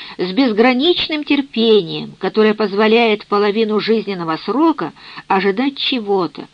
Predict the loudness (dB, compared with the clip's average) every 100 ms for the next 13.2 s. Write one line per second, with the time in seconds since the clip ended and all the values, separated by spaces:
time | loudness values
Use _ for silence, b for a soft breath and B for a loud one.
0 | B B -2 -2 0 -2 -2 -4 -4 -2
1 | -2 0 0 0 -2 -4 0 2 2 0
2 | -2 0 -2 2 4 4 2 -6 -10 -20
3 | B B -2 0 2 -2 -2 -2 0 2
4 | 2 0 -6 -6 -8 -8 b b -6 0
5 | 0 0 -4 -6 -6 -8 -8 -8 -8 -14
6 | -20 _ _ _ B B B 0 2 2
7 | 2 2 0 -2 -4 -4 -4 -4 -10 B
8 | B B -2 0 2 0 0 -2 -2 0
9 | -2 0 2 0 0 -2 0 -2 -4 -8
10 | -4 -2 -2 -2 -6 -6 -6 0 2 2
11 | 0 -2 -2 -2 -2 0 0 0 -2 -4
12 | -2 -2 -2 -4 -8 -10 -8 -4 -2 -2
13 | -4